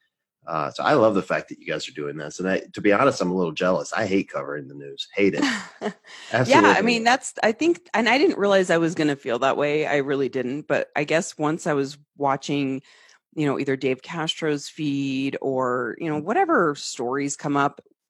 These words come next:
Speaker 2: I said this on one of our episodes where it kind of felt like we were always competing with all the other quote unquote CrossFit podcasts. You can't call yourself a CrossFit podcast, podcast. And, um, and that just felt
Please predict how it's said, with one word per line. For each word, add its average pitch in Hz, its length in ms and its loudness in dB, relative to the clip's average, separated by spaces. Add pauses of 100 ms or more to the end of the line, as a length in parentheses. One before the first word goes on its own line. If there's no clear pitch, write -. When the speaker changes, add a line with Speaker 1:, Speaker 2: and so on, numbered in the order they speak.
(580)
Speaker 2:
I 165 80 2
said 214 240 -2
this 170 160 0
on 147 180 0
one 135 120 0
of 127 100 -4
our 135 360 0
episodes 120 580 -6
where 135 340 2
it 151 100 -8
kind 240 180 -4
of 392 80 -6
felt 196 200 0
like 170 160 -2
we 151 80 0
were 135 120 2
always 139 320 2
competing 135 480 -6
with 120 160 -4
all 127 100 0
the 127 140 0
other 120 320 -4
quote 123 200 -6
unquote 113 380 -6
CrossFit 120 360 -6
podcasts. 123 520 -6
You 127 60 -18
can't 131 240 -8
call 123 160 -8
yourself 123 300 -10
a - 40 -20
CrossFit 120 460 -14
podcast, 117 400 -10
podcast. 131 480 -6 (540)
And, 147 400 2 (480)
um, 131 520 2 (840)
and 170 260 0
that 208 160 2
just 185 160 -6
felt 147 260 -2